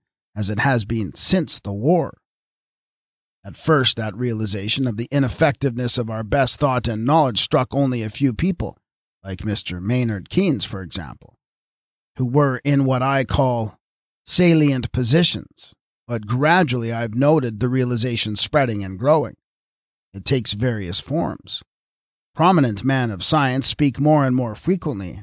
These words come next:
of the responsibility of science for the disorder of the world. And if you are familiar with that most admirable of all newspapers, Nature,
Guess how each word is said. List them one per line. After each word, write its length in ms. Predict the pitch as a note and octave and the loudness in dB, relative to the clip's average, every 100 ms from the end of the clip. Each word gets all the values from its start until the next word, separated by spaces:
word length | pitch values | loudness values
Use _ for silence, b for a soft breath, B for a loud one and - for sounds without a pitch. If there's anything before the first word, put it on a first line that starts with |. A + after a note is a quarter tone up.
| G2+ | -12
of 100 | F2+ | -10
the 80 | |
responsibility 1000 | G#2 G#2+ - C3+ A#2+ - G#2+ D#3+ F3+ - G2 | -6 -2 -2 -2 -4 -4 0 0 0 -2 -6
of 120 | E2+ | 0
science 520 | - A2 F#2 D#2 - | 0 0 -6 -8 -6
for 180 | - A#2+ | -4 -2
the 140 | A#2 | -2
disorder 760 | A#2 D3 C#3 - C#3+ C#3+ B2 A2+ | -2 0 0 2 4 2 0 -4
of 100 | F#2 | -8
the 80 | |
world. 460 | G2 A2+ F#3+ C#3 - _ _ _ _ _ _ _ B D#3+ | -8 0 2 2 -2 _ _ _ _ _ _ _ B 2
And 120 | F3 | 4
if 160 | G3 | 4
you 140 | G3 F3+ | 4 4
are 100 | D#3 | 4
familiar 520 | - D3+ G3+ A#3+ D#3+ | 2 4 4 4 2
with 240 | C3+ C3+ | 2 2
that 200 | D#3 C#3 | 2 2
most 380 | B2 C#3+ C#3+ - | 2 2 2 2
admirable 580 | C3+ A#2+ C3+ F3+ C#3+ A#2+ | -2 -2 0 2 2 0
of 140 | A#2 | -2
all 220 | C3+ C3+ B2 | 0 2 2
newspapers, 760 | E3+ G3 A#2+ G#2 G2+ F#2+ G2+ | 2 2 -2 -6 -8 -10 -4
Nature, 560 | C3 F#3 G#3+ G2 E2+ | 0 0 0 -2 -4